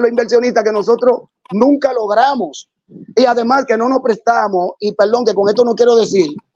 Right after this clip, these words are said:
que o-, otros lo hicieron, pero hubieron cosas que nosotros no nos prestamos, o por lo menos yo, que a mí me llamaron de muchos lugares. "Ven, eh, si tú haces esto,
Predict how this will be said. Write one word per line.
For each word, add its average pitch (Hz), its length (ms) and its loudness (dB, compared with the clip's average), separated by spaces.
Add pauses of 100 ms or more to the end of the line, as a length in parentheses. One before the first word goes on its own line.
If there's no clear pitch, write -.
(100)
que 190 160 0
o-, 190 280 2
otros 226 280 0
lo 226 60 0
hicieron, 185 420 -2 (260)
pero 233 200 2
hubieron 277 540 -2 (320)
cosas 240 420 0
que 202 100 -14
nosotros 226 460 2
no 233 100 2
nos 254 140 2
prestamos, 196 580 -2
o 175 60 -8
por 185 100 2
lo 180 100 4
menos 233 280 0
yo, 190 420 0
que - 420 -12
a - 20 0
mí 185 100 0
me 226 120 2
llamaron 214 540 -2 (100)
de 156 80 -2
muchos 202 220 2
lugares. 190 380 0 (1500)
"Ven, 214 440 -2 (520)
eh, 202 260 2
si 196 140 2
tú 247 100 0
haces 277 200 2
esto, 294 600 0